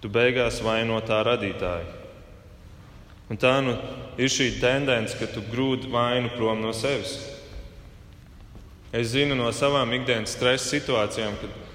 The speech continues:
bieži vien pirmā reakcija ir vainot kādu citu. Ja bērni neklausa, tad ir kāds cits vainīgs tajā brīdī. Kurš viņus nepieskatīja?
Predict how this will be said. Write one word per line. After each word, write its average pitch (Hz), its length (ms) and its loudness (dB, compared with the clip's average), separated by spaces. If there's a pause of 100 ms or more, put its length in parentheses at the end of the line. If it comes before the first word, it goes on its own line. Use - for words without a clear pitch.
(220)
bieži 120 260 0
vien 135 300 2
pirmā 139 440 2
reakcija 120 680 4
ir - 100 -6 (160)
vainot 127 560 2
kādu 117 340 2
citu. 123 380 -2 (1500)
Ja 113 100 2
bērni 131 380 6
neklausa, 139 640 4
tad 113 180 -2
ir 113 140 -2 (240)
kāds 117 320 2
cits 127 240 0
vainīgs 107 420 0
tajā 98 300 0
brīdī. 95 300 -2 (720)
Kurš 135 220 0
viņus 117 180 -4
nepieskatīja? 98 800 -2